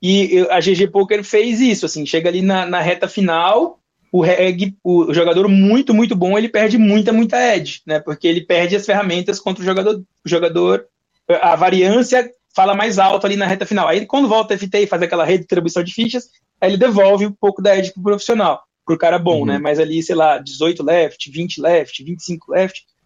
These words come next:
Speaker 1: o jogo aperta pra caramba no G G e o roi da, da maioria dos times despenca um monte. O roi do Suits despenca um monte, sabe? Eu vou falar pelo Suits, né? Que o Suits eu tenho todos os dados abertos, assim. Mas o, o Suits passa mal,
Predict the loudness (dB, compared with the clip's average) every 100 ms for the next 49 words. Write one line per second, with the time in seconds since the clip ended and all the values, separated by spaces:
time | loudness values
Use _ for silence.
0 | _ -4 -2 0 -2 -4 -4 -4 0 0
1 | 0 0 0 0 0 0 0 -2 -4 -2
2 | 0 0 0 -2 -2 0 2 2 2 0
3 | -2 -4 -4 -4 -6 -4 -4 -2 0 0
4 | 0 -4 -10 _ -4 0 2 2 0 -4
5 | -4 -6 -10 -8 -6 -2 0 0 0 -2
6 | -4 -2 -2 -2 -4 -8 -2 -2 -2 -2
7 | 0 -2 -2 -6 -6 -6 -6 -4 -4 -6
8 | -2 0 0 -2 -2 -2 -2 0 0 -2
9 | -6 -14 -16 _ _ _ _ -6 -4 -4
10 | -4 -2 -2 -2 -2 0 0 2 2 0
11 | -4